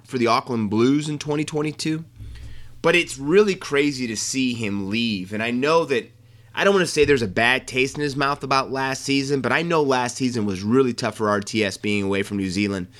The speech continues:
for as long as he was because of, um, having to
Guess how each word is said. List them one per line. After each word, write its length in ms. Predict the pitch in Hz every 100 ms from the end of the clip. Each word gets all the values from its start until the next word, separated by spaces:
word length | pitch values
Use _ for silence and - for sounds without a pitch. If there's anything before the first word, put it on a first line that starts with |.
| - -
for 120 | 113
as 80 | 101
long 240 | 104 104
as 80 | 98
he 80 | 101
was 360 | 98 101 95
because 560 | - 104 101 104 101 95
of, 360 | 80 98 92 - - - - - -
um, 160 | 98
having 380 | 87 120 107 104
to 240 | 104 98